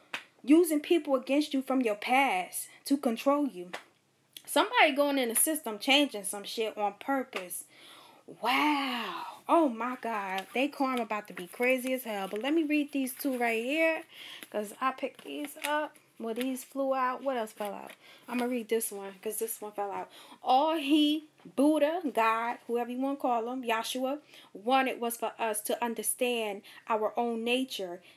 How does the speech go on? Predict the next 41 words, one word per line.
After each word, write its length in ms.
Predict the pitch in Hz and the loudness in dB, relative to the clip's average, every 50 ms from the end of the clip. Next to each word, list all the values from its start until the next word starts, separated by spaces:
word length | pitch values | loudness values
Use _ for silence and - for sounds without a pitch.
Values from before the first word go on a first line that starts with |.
| _ - | _ -4
Isn't 280 | - 254 247 262 254 240 | -2 0 2 2 2 4
that 180 | 247 247 247 | 4 4 4
so 180 | - - 247 240 | 2 -2 -2 0
simple? 460 | 233 - - 277 269 269 - 277 262 | 0 0 2 2 0 0 0 -2 -2
You 120 | 240 240 277 | 0 2 4
don't 160 | 311 311 285 | 4 4 4
have 200 | 254 277 277 269 | 2 0 -2 -2
to 80 | - | -2
believe 400 | 233 233 226 233 247 254 254 240 | -2 -2 0 0 0 0 0 0
in 120 | 220 214 214 | -2 -4 -2
anything. 520 | - 247 254 254 240 - - 214 202 196 196 | -2 0 0 0 -2 -2 -6 -6 -6 -4 -2
Simply 400 | - - 277 277 262 - 262 240 | 2 2 2 2 2 0 -4 -2
by 160 | 202 208 214 | -2 -2 -2
making 360 | 214 220 220 226 226 226 208 | -2 -2 -4 -2 -2 -4 -4
the 100 | 196 190 | -4 -4
right 280 | 185 202 202 226 240 - | -2 -2 -2 -2 0 0
effort, 480 | - 247 240 - - 226 214 208 196 - - - - _ | 0 0 0 0 -2 -2 -2 -2 -2 -4 -10 -20 -12 _
you 160 | 233 262 254 | 0 2 2
understand 600 | 277 262 233 226 - - 233 240 240 233 220 214 | 4 2 2 0 0 0 2 2 2 0 -2 -2
things 320 | - 226 214 208 202 202 - | -2 -2 0 -2 -4 -6 -8
through 420 | - - 214 269 294 277 240 214 - - - - _ | -8 -2 2 2 2 2 2 -2 -6 -12 -20 -12 _
your 220 | - 208 214 - - | -2 -2 -2 0 0
own 240 | 240 262 269 269 | 2 2 2 2
experience 640 | 262 247 - - - - 294 285 294 294 285 294 294 294 - | 0 0 -2 -4 0 2 2 4 4 4 4 2 0 -2 -4
and 180 | 254 214 196 | -6 -6 -6
gradually 680 | 185 - 214 226 247 254 247 233 226 214 202 190 196 196 | -6 -2 0 2 2 2 0 0 -2 -2 -2 -2 -4 -2
develop 640 | 190 196 190 190 - 220 226 226 202 190 185 - - - | -2 -4 -4 2 2 2 4 4 2 0 -2 -6 -2 0
all 240 | - 233 233 233 | 2 2 2 2
realization. 800 | 220 226 220 214 208 214 180 185 202 - 240 247 254 254 - 208 | 2 0 0 0 0 -2 -2 -4 -2 0 0 0 0 -2 -4 -10
So 200 | 196 - 202 208 | -6 -4 0 0
this 160 | 240 302 320 - | 2 0 0 0
person 380 | - 285 269 277 262 233 220 | 0 0 2 2 0 -2 0
didn't 260 | 214 254 262 254 240 | 0 2 2 2 2
realize 460 | 220 254 269 269 254 226 202 208 208 - | 2 2 2 2 0 0 -2 -2 -2 -2
who 80 | 254 | -4
the 60 | 233 | -4
fuck 300 | 214 - - 262 254 262 | -4 -2 -2 -2 -2 -2
they 160 | - 277 247 233 | -4 -4 -2 -2
was 140 | 208 202 | -4 -4
fucking 400 | - - 269 262 254 - 214 196 | -2 -2 -2 -2 -2 -4 -10 -12
with. 180 | 208 202 - | -12 -14 -16